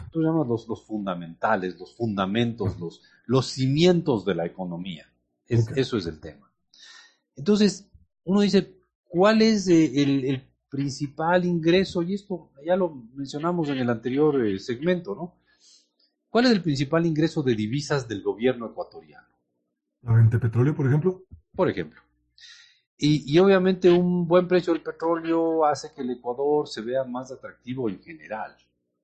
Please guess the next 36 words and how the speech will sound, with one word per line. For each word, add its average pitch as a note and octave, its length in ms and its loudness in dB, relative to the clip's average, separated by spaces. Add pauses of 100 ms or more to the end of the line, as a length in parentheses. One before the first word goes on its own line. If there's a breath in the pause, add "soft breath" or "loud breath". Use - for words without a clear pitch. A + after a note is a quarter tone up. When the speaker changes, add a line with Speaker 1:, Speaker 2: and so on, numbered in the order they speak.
(140)
Speaker 2:
Ujú. G#2+ 160 -2
Speaker 1:
para A#2+ 160 0
muchas D#3 440 -4
cosas. - 500 -20 (1000 soft breath)
Entonces, D#3+ 640 2
un E3 120 -2
buen F#3 180 4
precio F3+ 240 4
del D3+ 100 0
petróleo E3+ 640 4 (200)
realmente B2 800 -4
hace G#2 260 -6
que G2+ 100 -20
la F2 120 -14
gente A2 360 -8
le F2 100 -6
vea F#2+ 140 -2
al F#2+ 100 -4
Ecuador, F#2+ 500 -10
la - 80 -20
gente F#2+ 300 -16
afuera, - 500 -4 (360)
le G2 140 -6
vea G#2 140 0
al A2 80 0
Ecuador A2 380 0
con G2 200 -6
mejores F2 420 -10
ojos. - 480 -20 (600)
Speaker 2:
Simplemente G3 440 2
porque A#2+ 340 -2 (120)
el A#2 80 0
gobierno B2 300 4
tiene B2+ 140 2
mayores B2+ 300 2
ingresos B2+ 600 0